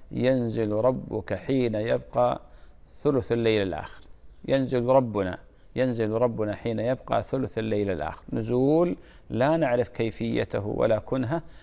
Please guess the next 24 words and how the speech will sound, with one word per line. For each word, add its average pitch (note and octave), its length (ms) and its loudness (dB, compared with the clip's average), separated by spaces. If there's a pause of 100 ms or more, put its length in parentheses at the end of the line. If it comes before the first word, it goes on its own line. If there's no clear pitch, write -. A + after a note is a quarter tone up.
(160)
لكن G#2 360 0
نؤمن B2 400 2
به، F2 240 -4 (360)
نؤمن A#2 360 -2
به. F#2 100 -6 (280)
هذه C3 200 -2
صفة C#3 400 -4
إيش؟ A2+ 440 -4 (800)
صفة - 420 -6
فعل. F#2+ 380 0 (380)
كذلك B2 680 -2 (160)
الاستواء، A#2 720 0 (720)
الرحمن A2 640 -2
على G#2+ 220 -2
العرش G2 320 -4
استوى، G#2 440 0 (420)
هذه G#2 160 -4
كلها C3+ 460 0
صفات D3 640 -2 (140)
ثابتة C3+ 460 0
لله A#2+ 360 0
وهي A#2 200 0
صفات C3+ 420 -4
فعلية. A2 600 2